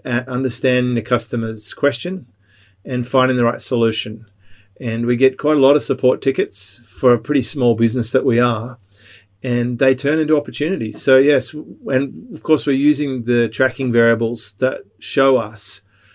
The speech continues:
that that was the thing that caused the sale to happen. That may be the last attribution, you might call that. But that point is very critical in our business. And I'd say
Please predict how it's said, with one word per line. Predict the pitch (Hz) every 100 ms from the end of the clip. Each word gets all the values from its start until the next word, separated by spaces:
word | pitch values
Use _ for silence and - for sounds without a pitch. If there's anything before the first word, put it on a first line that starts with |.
| _ -
that | - 113
that | 143 151
was | - 120 -
the | 135
thing | 120 147 135 123
that | 127
caused | - 127 120 120 - - _ _ _ _ _
the | 131
sale | - 131 123
to | 117
happen. | 113 110 113 110
That | 123 -
may | 170 165 131
be | 120
the | 113
last | 123 120 110
attribution, | 123 113 110 120 117 113
you | 107
might | 107 101
call | - 113 104
that. | 120 - _ _ _ _ _ _ _ _ -
But | -
that | 101 151 -
point | - 147 123 -
is | - 113
very | 113 151 156
critical | 131 139 131 127 110 113
in | - 123
our | 110
business. | 110 101 - -
And | 123
I'd | 120 117
say | - 120 110